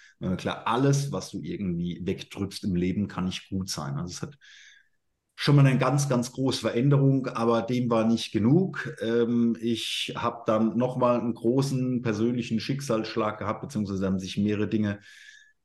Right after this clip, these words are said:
äh, miteinander verstrickt. Und da war's dann so, obwohl ich gesagt habe, „Mensch, jetzt hast du schon so viele Jahre an, an dir gearbeitet auch, hast aus so vielen Rückschlägen gelernt.“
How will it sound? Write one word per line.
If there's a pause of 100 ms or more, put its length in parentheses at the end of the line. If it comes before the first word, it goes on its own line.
äh,
miteinander
verstrickt.
Und
da
war's
dann
so,
obwohl
ich
gesagt
habe,
„Mensch,
jetzt
hast
du
schon
so
viele
Jahre
an,
an
dir
gearbeitet
auch,
hast
aus
so
vielen
Rückschlägen
gelernt.“